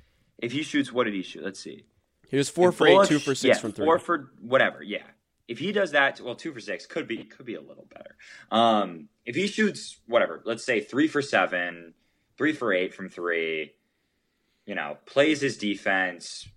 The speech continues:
Speaker 1: does his thing, I'm fine. Like, he's, he's good. He's, he's, he's what we need. No complaints from him tonight. Couple, couple shots I think you should have made, but no complaints.
Speaker 2: Look, we're making progress with Reggie.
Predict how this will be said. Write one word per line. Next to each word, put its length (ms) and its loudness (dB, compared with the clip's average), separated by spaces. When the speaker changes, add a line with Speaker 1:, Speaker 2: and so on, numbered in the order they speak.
Speaker 1:
does 220 0
his 180 -10
thing, 300 -8
I'm 140 -14
fine. 340 -12
Like, 120 -10
he's, 240 -6
he's 200 -6
good. 300 -8
He's, 240 -8
he's, 340 -8
he's 240 -8
what 300 2
we 100 -2
need. 520 -8
No 200 2
complaints 440 0
from 200 -6
him 140 -6
tonight. 440 -6
Couple, 360 6
couple 300 2
shots 340 4
I 80 0
think 160 -10
you 60 -14
should 160 -8
have 80 -12
made, 420 -6
but 300 -6
no 140 -6
complaints. 400 -20
Speaker 2:
Look, 240 -2
we're 80 0
making 300 0
progress 440 -2
with 120 -8
Reggie. 420 -10